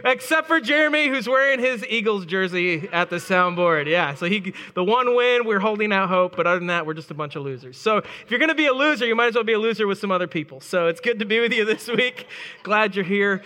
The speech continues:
I'm not speaking of losers, but, uh, can we thank the band for leading us today in worship? Love all of them. And you can see them having fun up here, which is great. And, uh,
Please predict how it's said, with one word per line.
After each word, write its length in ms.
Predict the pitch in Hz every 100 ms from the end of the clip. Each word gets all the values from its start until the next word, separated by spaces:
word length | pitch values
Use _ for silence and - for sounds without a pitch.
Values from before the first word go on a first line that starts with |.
| - - -
I'm 240 | 185 185
not 200 | 220 277
speaking 380 | - 269 208 220
of 140 | 185
losers, 440 | 185 226 190 175 139
but, 320 | 147 180 175
uh, 260 | 185 170 165 151 _
can 140 | - 202
we 100 | 285
thank 240 | 262 247
the 80 | 175
band 380 | 151 165 175 185
for 120 | 170
leading 320 | 160 175 180
us 140 | 185 185 -
today 420 | 180 175 190 196 - - - - - -
in 100 | 175
worship? 380 | 190 - 185 - - - - - - - - - - 165
Love 340 | 185 226 226 202
all 260 | 196 196
of 140 | 190 170
them. 320 | 175 180 190
And 200 | 175 185
you 60 |
can 140 | 190 202
see 180 | - 233
them 140 | 214
having 300 | 214 202 185
fun 260 | - 190 180
up 120 | 175
here, 160 | 180
which 180 | 165 160
is 120 | 160
great. 360 | 139 160 151 147
And, 320 | 156 147 143 143
uh, 220 | 139